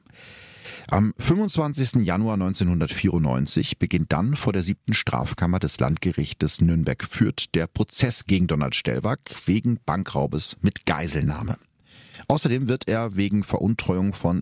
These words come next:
zweihundertdreißigtausend Mark in einer anderen Sache angeklagt. Für den Angeklagten und die Staatsanwaltschaft gilt es nun, die drei Richter und zwei Schöffen von Stellwacks Schuld beziehungsweise Unschuld zu überzeugen.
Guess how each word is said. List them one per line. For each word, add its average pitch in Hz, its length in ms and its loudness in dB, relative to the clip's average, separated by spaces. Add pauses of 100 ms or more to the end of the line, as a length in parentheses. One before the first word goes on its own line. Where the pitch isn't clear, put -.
zweihundertdreißigtausend 78 1160 0
Mark 65 340 -2
in - 100 2
einer - 240 0
anderen 101 460 0
Sache 65 460 -2 (240)
angeklagt. - 840 -4 (680)
Für 131 120 2
den 110 140 4
Angeklagten 151 720 0
und - 160 0
die 127 60 2
Staatsanwaltschaft 101 1000 -2
gilt 95 260 0
es - 160 0
nun, 95 280 2
die - 120 0
drei - 220 0
Richter - 480 0
und - 320 -2
zwei - 200 0
Schöffen - 460 0
von - 280 0
Stellwacks 78 520 -2
Schuld - 480 -2
beziehungsweise - 600 0
Unschuld 123 560 0
zu - 140 -2
überzeugen. 71 680 0